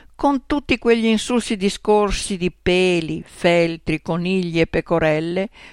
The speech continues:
mi, mi, mi, mi pizzica il naso e, e ciù!»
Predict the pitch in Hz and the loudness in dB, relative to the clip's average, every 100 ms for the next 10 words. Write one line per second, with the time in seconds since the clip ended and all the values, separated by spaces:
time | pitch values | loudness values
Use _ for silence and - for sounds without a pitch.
0 | - 269 269 269 269 269 254 262 262 269 | -10 -4 -2 -2 0 0 0 0 0 -2
1 | 254 294 - 277 262 233 233 233 226 202 | -4 -6 -2 0 4 2 2 2 4 4
2 | 233 262 254 - - _ - 415 - - | 4 4 2 -6 -20 _ 0 4 4 4
3 | - 453 302 | 10 12 12